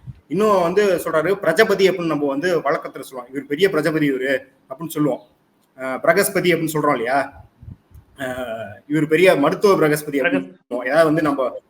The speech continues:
Speaker 1: இந்த, இந்த வா-, இந்த ம-, மருந்து சாப்பிடு, அந்த மருந்து சாப்பிடுன்னு சொன்னா, அந்த பிரகஸ்பதி அப்படிங்கிற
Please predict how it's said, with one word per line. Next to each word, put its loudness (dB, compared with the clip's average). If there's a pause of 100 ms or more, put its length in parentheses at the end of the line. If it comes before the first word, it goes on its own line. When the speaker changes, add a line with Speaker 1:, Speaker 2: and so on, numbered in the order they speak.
(140)
Speaker 1:
இந்த, 2
இந்த 2
வா-, 2
இந்த -2
ம-, 0
மருந்து 0
சாப்பிடு, -2
அந்த -2
மருந்து -2
சாப்பிடுன்னு -8
சொன்னா, -12 (280)
அந்த -8
பிரகஸ்பதி 0
அப்படிங்கிற -4